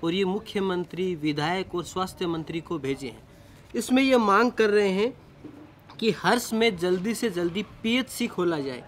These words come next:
और ये मांग इनकी नई नहीं है, काफ़ी पुरानी मांग है। इन्होंने धोद के विधायक से संपर्क करने के हर एक प्रयास किए हैं,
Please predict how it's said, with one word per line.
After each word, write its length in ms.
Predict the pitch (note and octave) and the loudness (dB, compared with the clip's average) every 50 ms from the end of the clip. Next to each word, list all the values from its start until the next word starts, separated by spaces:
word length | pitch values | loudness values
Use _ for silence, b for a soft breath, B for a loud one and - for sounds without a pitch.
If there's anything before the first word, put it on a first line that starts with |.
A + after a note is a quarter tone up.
| - B B B B B B B - | -20 B B B B B B B 0
और 100 | A#3 A3+ | 2 2
ये 160 | A3+ B3+ C#4 | 4 4 4
मांग 300 | C4 A#3+ A#3 A#3 B3 B3 | 4 6 6 6 6 6
इनकी 300 | A#3 A#3 A#3+ A#3 - B3 | 2 -2 -2 -2 -2 0
नई 320 | A3+ G#3+ G3+ G3+ A#3+ B3 B3 | 0 2 4 4 4 4 4
नहीं 220 | A3+ A3 A3 A3 | 2 0 0 0
है, 40 | A#3+ A#3 | -2 -2
काफ़ी 360 | - - A3 A3 G#3+ - B3 | -2 -4 -4 -4 0 -2 -2
पुरानी 440 | - - - G#3 G3 G3 F#3+ G3+ G3+ | -2 0 0 2 4 4 4 4 4
मांग 260 | F#3+ E3+ D#3+ D#3 D3 C3 | 2 2 0 -2 -4 -6
है। 120 | C3+ B2 - B B B B B B B - | -8 -12 -16 B B B B B B B -4
इन्होंने 280 | D3+ D3+ E3+ F#3 G3+ F#3+ | 0 2 2 2 2 0
धोद 340 | D#3+ C#3+ D3+ E3 F#3+ G3+ F#3+ | -2 -2 0 2 2 2 2
के 120 | - G#3+ G3+ | 0 -2 0
विधायक 400 | E3 D#3 C#3+ C#3 D3 F3 F#3 - | 0 -2 -2 -2 -2 -4 -4 -4
से 120 | - G3+ | -6 -8
संपर्क 540 | F#3 - - G3 G3 F#3 G#3 A#3 A3 - - | -4 -2 -2 -2 0 0 0 -2 -2 -2 -6
करने 280 | - G3+ F#3+ G3+ G#3+ G#3+ | -6 -4 -2 0 -2 -2
के 120 | G#3 A3 | -2 -4
हर 240 | F#3+ D3+ D#3+ G#3 A3 | -6 -2 0 2 2
एक 200 | A#3 A#3+ A#3+ - | 2 2 0 -2
प्रयास 460 | - G3 F#3 F3+ G#3+ G#3+ A#3 A3 - | -4 -2 2 4 4 4 4 4 0
किए 180 | - - F#3+ F#3+ | -6 -6 -2 -2
हैं, 140 | F#3+ F#3+ | 0 0